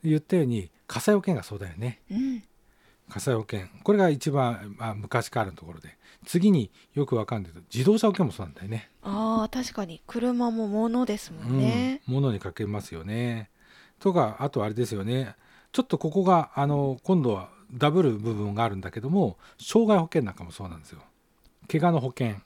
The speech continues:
Speaker 1: がそうですね。で、その他に言ってくると、賠償責任保険。例えば、人のものを壊したとか、怪我させたって時やつですよね。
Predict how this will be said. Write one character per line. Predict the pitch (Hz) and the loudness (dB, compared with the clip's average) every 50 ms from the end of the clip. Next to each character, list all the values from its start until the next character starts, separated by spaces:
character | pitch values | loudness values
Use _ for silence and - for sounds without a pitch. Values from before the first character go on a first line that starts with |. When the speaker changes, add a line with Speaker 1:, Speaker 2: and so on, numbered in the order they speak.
| _ - 160 | _ -2 2
Speaker 1:
が | 160 196 170 | 4 4 4
そ | - 131 107 | 2 0 -4
う | |
で | 87 | -4
す | - - - | -6 -6 -4
ね。 | 117 131 147 156 156 143 123 _ _ _ _ _ _ _ _ _ _ _ _ _ _ _ _ _ - | -2 0 0 0 0 -2 -6 _ _ _ _ _ _ _ _ _ _ _ _ _ _ _ _ _ 0
で、 | 175 175 170 160 | 2 4 4 4
そ | - - 190 | 4 4 4
の | 208 233 | 4 4
他 | 226 - 143 | 4 4 2
に | 123 113 | 2 2
言 | 107 | 0
っ | |
て | - - | -2 -4
く | - - | -4 -4
る | 107 98 | -2 -2
と、 | - 98 | -2 -6
賠 | - - 113 143 180 - 190 | -4 -2 0 0 2 2 0
償 | |
責 | 156 - - - 147 | -2 -2 -2 -2 0
任 | 135 120 | 0 0
保 | 113 | -2
険。 | - - 123 110 - - _ _ _ _ _ _ _ _ _ _ _ _ _ _ - | -2 -4 -4 -4 -6 -10 _ _ _ _ _ _ _ _ _ _ _ _ _ _ -6
例 | 147 135 175 160 | -2 0 2 2
え | |
ば、 | 123 107 92 | 2 0 -4
人 | - - - 147 139 | -6 -4 -2 0 0
の | 139 139 | 2 2
も | 131 131 131 | 2 2 2
の | 139 139 | 2 0
を | 120 - | 0 -2
壊 | - - 143 143 | -2 -2 -2 -2
し | - - | -2 -4
た | 123 | -6
と | - - 113 | -8 -8 -10
か、 | - 117 107 104 | -8 -8 -8 -6
怪 | - - 127 | -4 -4 -2
我 | 143 156 | -2 -2
さ | - 120 110 | -2 -4 -6
せ | - - | -6 -4
た | - 135 | -4 -4
っ | 139 | -4
て | - - - - | -4 -8 -20 -18
時 | - 95 - 95 | -16 -14 -12 -12
や | 90 | -14
つ | - | -14
で | - 90 | -16 -18
す | - - | -16 -14
よ | 92 98 | -10 -6
ね。 | 117 131 131 113 | -4 -4 -4 -4